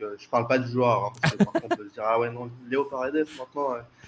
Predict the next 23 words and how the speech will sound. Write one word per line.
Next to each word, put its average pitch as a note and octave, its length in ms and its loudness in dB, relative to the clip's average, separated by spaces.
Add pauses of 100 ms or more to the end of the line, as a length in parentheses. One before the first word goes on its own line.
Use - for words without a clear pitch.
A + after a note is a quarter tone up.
(100)
il B2 60 -4
n'y C3+ 60 8
arrive C3 160 6
plus D3 120 -2
trop - 140 6
à D3 40 12
la C#3 140 8
Juve, C#3+ 280 0
maintenant C#3+ 260 0
c'est D3+ 100 -10
vrai D3 140 4
qu'il C3+ 100 -4
était C3 140 0
un B2 80 0
peu C3+ 120 -4
bagarreur, C3 460 4
il A#2+ 80 -4
doit A#2 140 -6
gérer A#2+ 260 -10
la A#2+ 100 0
Barra A#2 280 2
de, A#2 100 -4
de, A2 120 -6